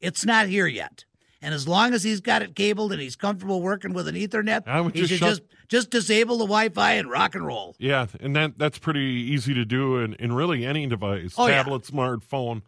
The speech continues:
Speaker 2: laptop, wha-, whatever.
Speaker 1: There's a switch that says off, just hit it and go.
Speaker 2: Yep, for sure. And, and if you need to go to it, it's always there.
Speaker 1: Turn it back on.
Speaker 2: Yep.
Speaker 1: Yep.
Speaker 2: Uh, on or off, pretty easy. All right, let's go to Walter next. Walter, you're on the air. Hello.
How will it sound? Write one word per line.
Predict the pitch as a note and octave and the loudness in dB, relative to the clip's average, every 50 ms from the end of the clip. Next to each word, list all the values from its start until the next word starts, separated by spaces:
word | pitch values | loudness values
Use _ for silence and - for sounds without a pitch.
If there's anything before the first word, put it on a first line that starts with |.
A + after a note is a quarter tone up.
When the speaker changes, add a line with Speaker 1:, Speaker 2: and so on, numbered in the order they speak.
| _ _ _ _ _ _ _ | _ _ _ _ _ _ _
Speaker 2:
laptop, | - A#2+ C#3+ C#3+ C3+ - - - B2 A#2 A2 A2 - - | -2 0 0 0 0 -2 -2 0 0 2 2 0 -2 -2
wha-, | G2 A#2+ A#2 - - - | -2 0 0 -2 -4 -4
whatever. | G#2 A2+ G#2+ G#2 G#2+ G#2 F2+ E2+ | -2 0 0 2 0 0 -2 -2
Speaker 1:
There's | - F3 F3 D#3 | -2 -2 -2 0
a | F#3 D3 | 0 0
switch | - F#3+ A#3 B3+ - - | 2 2 2 2 2 0
that | A3+ G3 D3+ | -2 -2 0
says | - A3+ A3+ F3+ | 2 2 2 2
off, | G3 G3+ A3 A#3+ A#3+ | 4 4 4 4 4
just | - - G#3 G3+ - | 2 0 -2 0 0
hit | F3+ G3+ A3 | 2 2 2
it | B3 A#3+ | 2 0
and | F#3+ F#3+ E3+ | 0 -2 -2
go. | F#3+ D3+ G#2+ F2 - _ _ - | -2 -2 -4 -6 -10 _ _ -4
Speaker 2:
Yep, | G#2+ A#2+ A#2 - - - | -2 0 0 -2 -4 -6
for | - A#2+ A2+ | -4 -4 -2
sure. | G#2 - - C3 B2+ A2+ F2+ E2+ | -2 0 0 0 0 0 -2 -2
And, | F2 G2 A#2+ B2+ - - | -2 -4 -4 -6 -6 -8
and | - C#3 | -8 -6
if | C#3+ C3 - B2+ | -6 -6 -6 -6
you | B2+ | -6
need | B2 C3+ D3+ D#3 | -4 -4 -4 -4
to | C#3+ | -6
go | B2+ C#3 C#3+ C#3+ D3 | -4 -4 -4 -4 -4
to | C3 - E3 D#3+ F3 | -6 -6 -4 -4 -4
it, | G#3 G3+ _ _ _ _ _ _ _ _ _ _ _ _ _ _ - | -4 -6 _ _ _ _ _ _ _ _ _ _ _ _ _ _ -14
it's | C#3 - - | -10 -4 -2
always | C#3 C3 B2+ B2 A#2 G#2+ | -2 0 0 0 -2 0
there. | A2 A2+ | 0 0
Speaker 1:
Turn | G#2+ - D#3 D#3+ | 2 2 2 2
it | D#3 | 4
back | - G#3 A3+ G#3+ | 4 4 4 4
on. | B3 C#4 C#4 A#3+ | 4 2 2 2
Speaker 2:
Yep. | G3+ F3+ - | -2 -2 -2
Speaker 1:
Yep. | - F3 A#3 A3+ _ _ _ _ _ _ - - | 0 0 -2 -2 _ _ _ _ _ _ -8 -2
Speaker 2:
Uh, | G2 | 0
on | G2 F#2+ F#2 F2+ - G#2+ B2 C3+ C3+ | 0 0 0 -2 -2 0 0 2 2
or | B2+ C3 | 2 2
off, | C3 B2 G#2+ F#2 - | 2 0 -2 -4 -4
pretty | - B2+ A#2 A2+ | -4 -2 -2 -2
easy. | G#2+ G#2+ G#2+ G2+ - - D2 - _ _ _ _ _ - | -2 -2 -2 -2 -4 -6 -12 -12 _ _ _ _ _ 0
All | - G3+ | 2 2
right, | B3 | 4
let's | A#3+ F#3+ - | 2 0 2
go | F3+ G#3+ A#3 | 2 4 4
to | A3 | 4
Walter | G3 G3 G#3 A3 A3+ A3 - G3+ F#3 | 4 4 2 2 0 0 -2 -2 0
next. | F#3 G3 A#3 A#3+ - - | 0 0 0 -2 -4 -6
Walter, | - F3+ G3+ G#3 G#3 F3 F#3+ F#3 | -2 0 0 0 0 0 -2 0
you're | D3 C3 C#3 C#3+ | 2 2 2 4
on | D3+ D#3 D3 | 4 2 2
the | C#3+ C3 C3+ | 2 2 2
air. | C#3 A#2+ E2+ C#2+ C2 D#2+ | 0 0 -2 -4 -6 -2
Hello. | G#2 A2 A2 A2 E2+ - | 0 2 2 2 0 -4